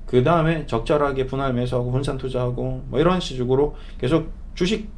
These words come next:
투자의 성공 확률을 높여가는 과정이다라고 보시면 됩니다. 예. 그 확률과의 싸움이다라는 거를 좀 얘기 드리면서 오늘은 이렇게 좀 마무리 해드릴게요. 뭐 일단은,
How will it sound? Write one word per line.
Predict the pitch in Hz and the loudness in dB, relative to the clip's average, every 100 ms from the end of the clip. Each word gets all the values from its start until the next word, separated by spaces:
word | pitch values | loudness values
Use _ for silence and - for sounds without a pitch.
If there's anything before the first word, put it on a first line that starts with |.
| - | -8
투자의 | 165 180 170 160 | -2 4 4 4
성공 | 185 196 190 | 2 2 2
확률을 | 214 233 240 131 | 2 2 2 0
높여가는 | 143 143 113 127 147 | 0 0 -2 -4 -6
과정이다라고 | 90 123 143 113 92 113 120 113 - | -4 -4 -4 -6 -8 -8 -8 -8 -6
보시면 | 113 135 | -6 -6
됩니다. | 87 98 - - - - - | -8 -10 -12 -14 -14 -12 -10
예. | 87 78 - - - - - | -10 -10 -12 -14 -14 -12 -6
그 | 113 | -2
확률과의 | 170 202 214 208 - - - 117 110 110 | 0 2 2 0 -6 -12 -6 0 0 0
싸움이다라는 | 160 160 98 92 80 - - - - 107 107 104 | -2 -2 -2 -4 -6 -8 -12 -12 -4 -2 -2 -4
거를 | 90 95 117 117 | -6 -6 -6 -8
좀 | 101 | -8
얘기 | 90 92 | -8 -8
드리면서 | 117 113 90 87 120 | -6 -4 -6 -6 -6
오늘은 | 117 113 104 127 156 - - - 110 | -6 -6 -4 -6 -8 -10 -10 -12 -8
이렇게 | 117 107 | -6 -6
좀 | - 90 | -8 -8
마무리 | 80 92 107 | -6 -6 -8
해드릴게요. | 104 107 110 - - - | -8 -10 -10 -10 -12 -10
뭐 | 101 | -8
일단은, | 120 135 139 143 139 127 | -6 -2 0 0 0 -2